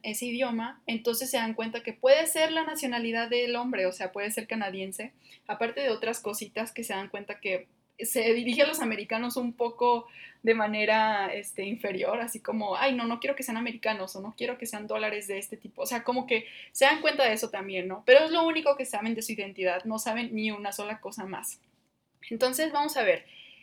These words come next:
eh, el avión despega y Dan Cooper le entrega una nota a la sobrecargo mientras le enseña su maleta llena de explosivos.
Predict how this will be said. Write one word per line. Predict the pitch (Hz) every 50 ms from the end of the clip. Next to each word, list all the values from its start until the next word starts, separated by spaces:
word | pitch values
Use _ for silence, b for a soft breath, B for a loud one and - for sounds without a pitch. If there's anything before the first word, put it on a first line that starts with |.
| B B -
eh, | - 220 220 214 220 220 190 - - _ _ _ _ _ _ _
el | - 247 247
avión | 254 254 269 277 277
despega | 302 359 359 - - 311 294 277 285 330 370 - - _ _ _ _
y | - 254 262
Dan | 254 254 269 269
Cooper | 285 - 302 285 285 - 285 302 294 285
le | 254
entrega | 247 226 247 220 220 214 220
una | 226 240 240
nota | 240 233 233 233 - 254 247
a | - - 233
la | 214 208 214
sobrecargo | - 220 202 196 196 196 - 254 262 269 254 233 254 294
mientras | 285 277 269 254 240 233 233 226
le | 220 214
enseña | 214 220 - 220 220 226 233
su | - -
maleta | 240 226 208 202 214 220 - 247 240 240
llena | 220 226 226 226 226 233 226
de | 220 214
explosivos. | 220 - - - 208 196 - - - - - - - - - - -